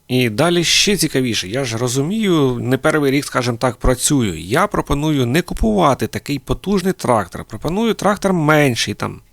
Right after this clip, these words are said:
Пояснюю, що візьміть там Кентавра сто шістдесят, на крайняк Кентавра двохсотого, вам вистачить його за глаза, це буде ще дешевше. Але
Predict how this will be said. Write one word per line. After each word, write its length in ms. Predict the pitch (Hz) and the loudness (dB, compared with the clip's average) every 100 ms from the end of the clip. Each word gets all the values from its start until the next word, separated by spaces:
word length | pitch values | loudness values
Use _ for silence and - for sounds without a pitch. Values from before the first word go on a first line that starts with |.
| _ | _
Пояснюю, 680 | - 151 185 165 139 131 117 | 0 2 4 2 2 -2 -2
що 200 | - 117 | -2 0
візьміть 400 | 131 123 208 214 | 0 2 0 0
там 140 | 147 | -2
Кентавра 380 | 139 135 202 196 | -2 0 0 2
сто 220 | - 175 | 0 -2
шістдесят, 640 | 170 196 170 - 117 104 | -2 0 0 2 2 2
на 100 | 92 | -2
крайняк 400 | 110 139 160 214 | -2 0 2 0
Кентавра 500 | - 156 156 196 185 | -2 -2 0 2 2
двохсотого, 880 | 160 180 175 - 165 165 135 104 98 | 0 0 0 0 2 2 2 -2 0
вам 220 | 123 156 | 0 0
вистачить 520 | 156 226 - 190 185 | -2 -2 -2 -4 -2
його 140 | 180 160 | -2 0
за 140 | 165 | 0
глаза, 560 | 175 190 180 127 139 117 | 0 -2 -2 2 2 2
це 120 | - | -2
буде 220 | 165 185 | -4 -2
ще 240 | 180 - 220 | -2 -2 0
дешевше. 800 | 214 - - 147 120 98 - - | 0 0 2 2 0 -2 -6 -6
Але 460 | 113 104 123 - | -8 -4 -2 -2